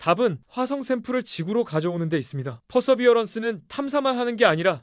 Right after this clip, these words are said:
샘플도 모으고 있거든요. 지금까지 멸균된 특수 튜브에 돌과 흙 샘플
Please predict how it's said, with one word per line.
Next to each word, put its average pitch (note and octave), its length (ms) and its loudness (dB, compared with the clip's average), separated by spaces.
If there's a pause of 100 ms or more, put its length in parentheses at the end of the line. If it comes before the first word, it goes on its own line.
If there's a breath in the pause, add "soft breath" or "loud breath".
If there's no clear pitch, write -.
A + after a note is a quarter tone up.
샘플도 C4+ 520 0
모으고 E3+ 320 4
있거든요. D#3 560 -2
지금까지 A3+ 520 2
멸균된 G3 500 6
특수 B3+ 260 -10
튜브에 A#3+ 540 0
돌과 F3+ 560 4
흙 - 240 0
샘플 A#3+ 480 -2